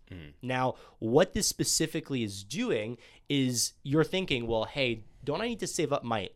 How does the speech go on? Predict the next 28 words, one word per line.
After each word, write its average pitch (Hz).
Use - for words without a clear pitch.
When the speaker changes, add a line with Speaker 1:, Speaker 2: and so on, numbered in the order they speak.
Speaker 2:
own 127
money 151
for 156
a 147
down 139
payment? 135
Is 104
the 104
lender 107
giving 127
me 135
money? 131
How 113
does 110
that 110
work?" 175
When 170
the 185
lender 214
gives 233
you 104
up 113
to 117
three 139
percent 127
of 107
the 107
mortgage 120